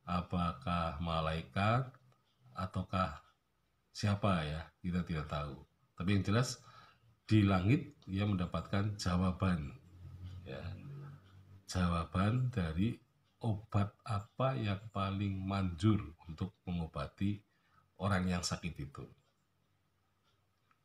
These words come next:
Jadi orang itu menganggap mempunyai, mendapatkan petunjuk obatnya itu bisa diperoleh, ya,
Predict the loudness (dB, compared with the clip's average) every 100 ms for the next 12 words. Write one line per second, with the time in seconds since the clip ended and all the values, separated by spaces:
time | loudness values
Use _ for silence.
0 | _ _ _ -4 4 6 4 -2 _ _
1 | _ -6 2 4 4 4 4 4 2 0
2 | 0 0 0 2 2 0 0 2 2 0
3 | -2 -2 -2 -2 0 2 2 2 2 0
4 | _ _ _ _ _ _ _ _ _ _
5 | _ _ -2 2 2 2 2 2 2 0
6 | 0 -2 0 -2 -2 -4 -4 -2 0 0
7 | -4 -18 -12 -10